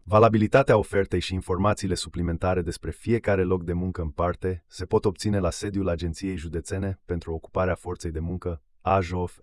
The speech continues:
M Botoșani, Colonel Tomoroveanu, numărul doi, la telefon două sute treizeci, cinci sute treizeci și șase de mii șapte sute nouăzeci și unu, interior o sută nouăsprezece, pe site-ul anofm,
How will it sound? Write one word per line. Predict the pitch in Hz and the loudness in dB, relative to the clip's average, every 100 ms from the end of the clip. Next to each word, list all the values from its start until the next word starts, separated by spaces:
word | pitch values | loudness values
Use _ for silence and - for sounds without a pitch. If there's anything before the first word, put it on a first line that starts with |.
| 87 | -6
M | 85 | -4
Botoșani, | 78 - 76 - 87 98 - _ - | -6 -8 -8 -8 -8 -10 -14 _ -14
Colonel | - 82 87 95 | -6 -4 0 -2
Tomoroveanu, | - 82 82 78 87 87 80 | -2 -4 -4 -4 -2 -4 -6
numărul | - 85 80 76 69 | -6 -6 -4 -6 -4
doi, | 87 95 - _ _ _ - | -2 -2 -4 _ _ _ -10
la | - | -6
telefon | - 98 - 104 | 0 0 2 2
două | 101 101 | 4 2
sute | 104 90 | 0 -6
treizeci, | - 95 82 80 - | -2 -2 -2 -6 -10
cinci | - 107 104 | -8 -6 -6
sute | - 98 85 | -8 -8 -8
treizeci | - 104 104 85 80 | -4 0 0 -2 -8
și | - | -8
șase | - 95 90 | -6 -6 -4
de | 87 | -4
mii | 78 | -4
șapte | 76 73 80 | -6 -8 -10
sute | - - | -10 -6
nouăzeci | 80 80 76 - | -4 -4 -8 -10
și | 82 | -8
unu, | 82 82 80 - | -6 -6 -8 -8
interior | 90 90 92 104 95 - | -4 0 2 4 2 -2
o | 85 | -10
sută | - 107 85 | -8 -6 -4
nouăsprezece, | 85 80 - 80 87 - 87 - _ _ | -4 -4 -6 -8 -6 -6 -10 -10 _ _
pe | - | -6
site-ul | - 110 101 92 | 0 0 0 -2
anofm, | - 95 92 80 - 85 95 | 0 0 0 -4 -8 -6 -6